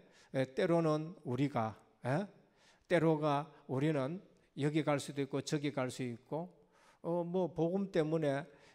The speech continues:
에, 우리는 조금 또 하나님이 아픔을 줘가지고 고칠 수도 있고요. 음, 생사화복의 주관자는 하나님이시다. 그까지고요. 우리 성질도 고치고 우리 습관도 고치고요. 하나님의 통치입니다.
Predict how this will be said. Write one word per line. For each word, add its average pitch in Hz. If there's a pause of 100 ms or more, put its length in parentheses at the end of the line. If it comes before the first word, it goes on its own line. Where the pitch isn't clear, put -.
(100)
에, 131
우리는 131
조금 139
또 120 (200)
하나님이 143
아픔을 160
줘가지고 131
고칠 190
수도 -
있고요. 131 (380)
음, 131
생사화복의 180
주관자는 156 (320)
하나님이시다. 151 (280)
그까지고요. 175 (260)
우리 131
성질도 190
고치고 165
우리 156
습관도 196
고치고요. 139 (300)
하나님의 131
통치입니다. 131